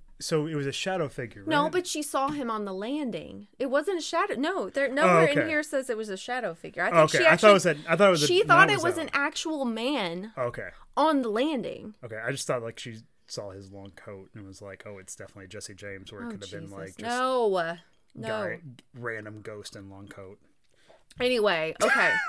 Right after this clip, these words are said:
Speaker 1: <laughs>
Speaker 2: So the other ghostly visitor is this lady in white.
Speaker 1: It's always a lady in
Speaker 2: It's
Speaker 1: white.
Speaker 2: always a lady in white.
Speaker 1: Always a lady in white.
Speaker 2: But I think that they think it's supposed to be, like, Talbot's wife, like, the man who owned it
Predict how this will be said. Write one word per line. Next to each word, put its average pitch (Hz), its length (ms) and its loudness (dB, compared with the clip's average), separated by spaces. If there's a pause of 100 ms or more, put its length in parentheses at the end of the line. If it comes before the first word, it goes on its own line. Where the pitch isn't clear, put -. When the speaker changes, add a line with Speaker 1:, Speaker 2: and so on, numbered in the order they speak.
(100)
Speaker 1:
<laughs> - 140 -2 (300)
Speaker 2:
So 294 200 -4
the 269 140 2
other 320 360 6
ghostly 233 680 0
visitor 180 640 -4
is 208 200 -4
this 214 260 -4
lady 220 380 -2
in 240 100 -2
white. 165 400 -2 (540)
Speaker 1:
It's - 100 -10
always 120 240 -4
a 101 60 -16
lady 95 180 -14
in 92 60 -18
Speaker 2:
It's 90 80 -8
Speaker 1:
white. 175 60 2
Speaker 2:
always 175 220 2
a 180 60 -2
lady 156 220 -4
in 147 80 -12
white. 143 200 -12 (140)
Speaker 1:
Always 117 420 -4
a 98 60 -18
lady 92 240 -14
in - 0 -
white. 208 160 -8
Speaker 2:
But 277 320 10
I 285 140 4
think 349 300 -2
that 359 120 -4
they 277 160 0
think 262 220 -4
it's 262 100 -6
supposed 220 280 -8
to 226 60 -8
be, 208 140 -4
like, 165 180 -2
Talbot's - 760 -6 (140)
wife, 160 640 -10
like, 190 140 -8
the 202 60 -6
man 185 260 -4
who 190 200 -4
owned 175 400 -6
it 165 260 -4